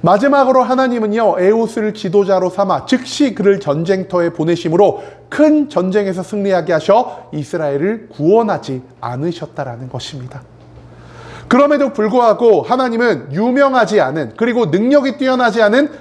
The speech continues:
왼손잡이 에훗을 통해서 이스라엘을 지배하고 이스라엘을 억압하고 있는 모압 왕 에글론을 암살하게 하심으로 이스라엘을 구원하는 모습을 만들어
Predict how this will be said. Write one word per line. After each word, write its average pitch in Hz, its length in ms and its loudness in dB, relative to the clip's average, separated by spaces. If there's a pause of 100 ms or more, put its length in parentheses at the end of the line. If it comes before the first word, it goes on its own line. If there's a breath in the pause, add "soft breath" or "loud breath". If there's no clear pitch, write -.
(100)
왼손잡이 220 920 0
에훗을 214 580 0
통해서 165 680 -2 (120)
이스라엘을 233 640 2
지배하고 202 580 0
이스라엘을 180 540 2
억압하고 208 600 2
있는 202 280 2 (220 loud breath)
모압 269 440 4
왕 262 320 -2
에글론을 208 800 -2
암살하게 202 880 -4
하심으로 156 680 0 (100)
이스라엘을 147 880 -2
구원하는 175 840 -4
모습을 143 680 -2
만들어 120 560 -6